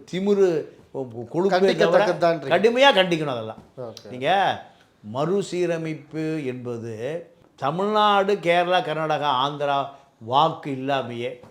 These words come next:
Speaker 2: ம்.
Speaker 1: வட இந்திய வாக்கை வச்சு அதிகாரத்துக்கு போவதற்கான சதிதான் அது.
Speaker 2: ஆமா.
Speaker 1: அது சதிதான்.
Speaker 2: சதி வேலை.
Speaker 1: நீங்க இப்ப மக்கள் தொகை கணக்கெடுப்பின் அடிப்படையில தான்,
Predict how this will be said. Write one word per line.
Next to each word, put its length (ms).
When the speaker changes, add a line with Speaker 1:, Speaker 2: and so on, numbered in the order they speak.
Speaker 2:
ம். 220
Speaker 1:
வட 280
இந்திய 400
வாக்கை 380
வச்சு 260
அதிகாரத்துக்கு 680
போவதற்கான 680
சதிதான் 480
அது. 100
Speaker 2:
ஆமா. 300
Speaker 1:
அது 220
சதிதான். 480
Speaker 2:
சதி 280
வேலை. 220
Speaker 1:
நீங்க 320
இப்ப 160
மக்கள் 500
தொகை 320
கணக்கெடுப்பின் 880
அடிப்படையில 640
தான், 200